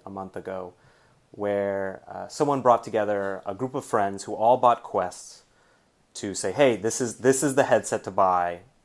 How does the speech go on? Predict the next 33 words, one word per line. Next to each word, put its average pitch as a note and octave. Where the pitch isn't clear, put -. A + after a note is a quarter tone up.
Uh, F2
and F#2+
this G2
was F#2+
one A2
person G#2+
who's G2+
a G2
V G2
R F#2+
nerd, F2+
and F2+
he, F2+
he F2+
convinced G2+
all G2+
of G#2
his A2+
friends. F2
And C#3
then D#3+
they C#3+
found D3+
that A2
there A2+
just A#2
wasn't C3
anything A2+
that G2+
brought G#2+
them G2
together G#2+
socially. -